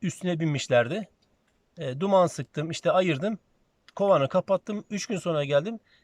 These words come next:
yine aynısı oldu. Bir bakıyorum yine a-, ananın tepesine biniyorlar.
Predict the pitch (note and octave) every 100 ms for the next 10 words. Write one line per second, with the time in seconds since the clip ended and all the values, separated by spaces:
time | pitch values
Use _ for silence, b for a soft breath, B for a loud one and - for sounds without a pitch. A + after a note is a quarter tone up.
0 | _ F#3 A3+ F#3+ C#3+ - A2 G2 F#2 _
1 | _ _ _ - A3 G#3+ - G#3 B3+ B3+
2 | A#3 - F#3 F3 E3 D#3+ D3 C3 C3+ A#2+
3 | A2 G2 F#2